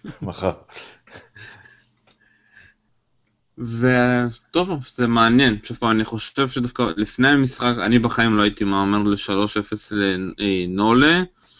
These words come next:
Speaker 2: אני חשבתי שזה יהיה יותר צמוד, ואם אנחנו מגיעים למחר,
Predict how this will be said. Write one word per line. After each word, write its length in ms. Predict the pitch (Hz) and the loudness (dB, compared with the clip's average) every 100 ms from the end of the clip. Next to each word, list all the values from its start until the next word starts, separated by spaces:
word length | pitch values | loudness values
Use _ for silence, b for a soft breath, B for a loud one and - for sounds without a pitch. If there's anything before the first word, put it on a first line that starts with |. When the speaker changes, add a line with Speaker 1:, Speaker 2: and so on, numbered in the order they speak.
| b _ | b _
Speaker 2:
אני 140 | 90 98 | -6 -6
חשבתי 260 | - 107 | -6 -8
שזה 260 | 110 104 101 | -4 2 4
יהיה 100 | 101 | 4
יותר 300 | 101 113 120 117 | 4 2 2 0
צמוד, 420 | - 139 175 190 - B B B _ | 2 6 8 6 0 B B B _
ואם 180 | 120 135 | 4 6
אנחנו 260 | 143 143 131 | 6 6 6
מגיעים 380 | 120 123 131 | 6 4 4
למחר, 680 | 127 120 107 - 120 110 | 4 4 2 -2 0 2